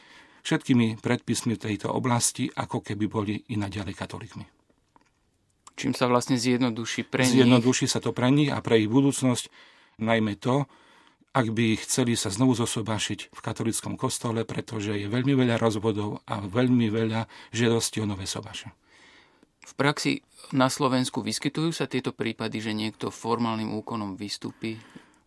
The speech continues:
Speaker 1: Vyskytujú sa prípady, najmä v prípade svedkov Jehovových, ktorí vyžadujú v dnešnej dobe vo väčšine krajín pri prijatí do ich spoločnosti list, doporučený list, ktorým katolík oznamuje na svoju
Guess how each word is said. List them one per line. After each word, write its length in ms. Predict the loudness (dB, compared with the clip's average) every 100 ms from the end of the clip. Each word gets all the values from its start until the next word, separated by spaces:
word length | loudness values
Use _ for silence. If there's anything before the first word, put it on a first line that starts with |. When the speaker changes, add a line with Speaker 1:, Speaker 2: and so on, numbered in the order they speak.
| -4
Speaker 1:
Vyskytujú 480 | 0 2 2 4 4
sa 160 | 4 2
prípady, 480 | 2 2 2 4 4
najmä 320 | 4 4 2
v 80 | 0
prípade 260 | -2 -2 -2 -2
svedkov 400 | -2 -4 -4 -2
Jehovových, 500 | -4 -8 -10 -12 -16 -20 _ -12
ktorí 240 | -6 -4
vyžadujú 500 | -2 -2 -2 -2 -4 -6 -14 -16
v 240 | -12 -10 -10
dnešnej 320 | -10 -8 -4
dobe 320 | -4 -4 -6 -8 -16 -20 -20 -12
vo 140 | -6
väčšine 400 | -4 -4 -4 -4
krajín 480 | -2 0 2 2 0 -4 -6
pri 180 | -4 0
prijatí 640 | 4 4 4 0 0 0 -4 _ -10
do 180 | -4 -2
ich 140 | -2
spoločnosti 720 | 2 4 4 2 2 2 2 0 _ -20 -10 2
list, 480 | 4 4 2 -4 -4
doporučený 560 | -2 0 0 2 0 2
list, 240 | 0 0
ktorým 320 | -6 -4 -6 -8 _
katolík 400 | -4 -2 0 2
oznamuje 640 | 2 4 4 4 2 0 -2 -14 -12 -4
na 160 | -2
svoju 560 | 0 2 2 4 2